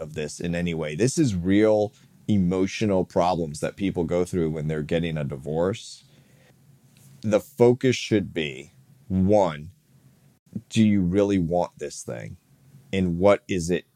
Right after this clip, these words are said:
what is driving that want? Okay. If we're gonna argue about it, is it worth it?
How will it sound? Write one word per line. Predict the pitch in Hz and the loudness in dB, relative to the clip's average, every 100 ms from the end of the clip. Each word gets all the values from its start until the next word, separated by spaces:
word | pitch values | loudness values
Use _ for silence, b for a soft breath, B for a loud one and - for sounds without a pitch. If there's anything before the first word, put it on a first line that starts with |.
| - | -8
what | 90 107 104 | 2 4 2
is | 85 | -2
driving | - 85 80 76 71 | -4 -4 -2 -6 -10
that | 71 - | -10 -10
want? | 73 64 - _ _ _ - _ _ _ _ _ _ 82 | -12 -12 -16 _ _ _ -20 _ _ _ _ _ _ -10
Okay. | 78 - 76 73 90 _ b b b b _ - | -10 -4 -4 -4 -8 _ b b b b _ -4
If | 104 98 | -4 0
we're | 107 | 2
gonna | 95 98 - 85 | 4 2 0 2
argue | 98 107 98 85 | 4 4 2 0
about | 71 69 71 80 | 0 -6 -6 -2
it, | 95 _ _ _ _ _ - | -2 _ _ _ _ _ -8
is | 90 87 | -6 -2
it | 95 | 0
worth | 101 117 - | 2 2 0
it? | 60 | -10